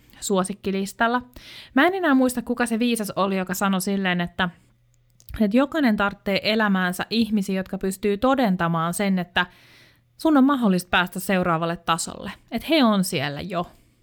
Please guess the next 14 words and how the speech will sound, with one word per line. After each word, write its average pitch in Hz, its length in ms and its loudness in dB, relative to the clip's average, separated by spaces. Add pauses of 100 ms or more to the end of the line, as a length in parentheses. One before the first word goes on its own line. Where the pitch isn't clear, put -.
(320)
Ja 190 280 4 (320)
tää 311 160 4
podcast 226 440 -2
tarjoilee 180 500 0
mulle 185 320 0 (140)
just 190 560 -4 (180)
sitä. 170 480 -4 (420)
Ei 285 200 4
silleen, 233 380 2
että 190 200 -2
Oprah 214 520 0 (180)
olisi 175 200 -2
seuraavalla 151 480 -2
tasolla, 202 480 -4